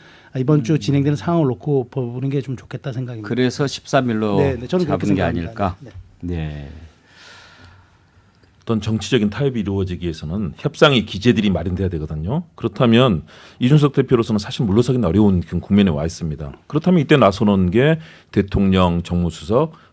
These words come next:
Speaker 3: 또 정당의 주요한 그런 어른들이 나서서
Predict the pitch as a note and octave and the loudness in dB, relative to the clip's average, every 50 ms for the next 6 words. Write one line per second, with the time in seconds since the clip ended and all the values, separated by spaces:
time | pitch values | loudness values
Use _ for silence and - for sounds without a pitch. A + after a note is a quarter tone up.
0 | _ - G#2+ G2 F#2 F#2+ G2+ F#2+ G2 G#2+ G#2 G2 F#2+ F2+ E2+ - - - G2 G2+ | _ -2 0 0 0 2 0 2 4 4 4 4 4 0 0 -2 -2 0 2 2
1 | G2+ F#2+ F2+ E2 D#2 - - - - - G2+ G#2 A#2+ C3+ G#2+ F2 F#2+ A#2 B2+ C#3 | 4 2 2 0 -2 -6 -14 -18 -8 -2 0 0 0 2 0 2 2 2 4 2
2 | C3+ C#3 A#2+ D#2+ D2 D#2 - F#2+ F#2 - D#2 D2 D#2+ F2 F#2+ G2+ F2 E2 | 2 2 0 -2 -2 -4 -6 -10 -8 -8 -6 -6 -4 -4 -4 -4 -4 -6